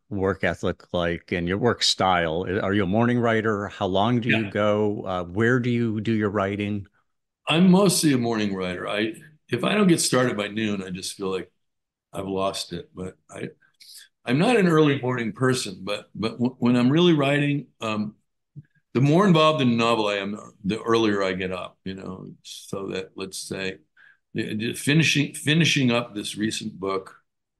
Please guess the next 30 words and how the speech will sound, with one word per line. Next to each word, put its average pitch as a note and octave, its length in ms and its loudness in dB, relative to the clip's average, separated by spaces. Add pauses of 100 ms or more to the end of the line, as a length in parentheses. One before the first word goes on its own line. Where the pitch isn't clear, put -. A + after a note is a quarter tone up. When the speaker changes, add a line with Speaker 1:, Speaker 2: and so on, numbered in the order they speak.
(920)
Speaker 2:
uh, F#2+ 480 -6 (300)
the G2 100 -10
last G#2 460 -4
ten A2+ 320 -2
days G2 720 -6
that G2 180 -12
I F2+ 200 -10
was F#2 300 -16
at F#2+ 300 -4
it, F2+ 200 -10 (840)
I G#2 100 -4
was A2 140 -2
waking B2 360 2
up A2 140 -2
earlier A2 340 -2
and G#2+ 80 -6
earlier A2 340 -2
because F#2+ 320 -12
I F#2+ 60 -8
was F#2+ 160 -6
thinking C#3+ 240 0
about F2 280 -4
it. D#2+ 100 -14
And G2 140 -14
I G2+ 80 -10
was G2+ 160 -8
at F#2+ 100 -8
my F#2+ 140 -12
desk F#2+ 460 -8
by F2 260 -6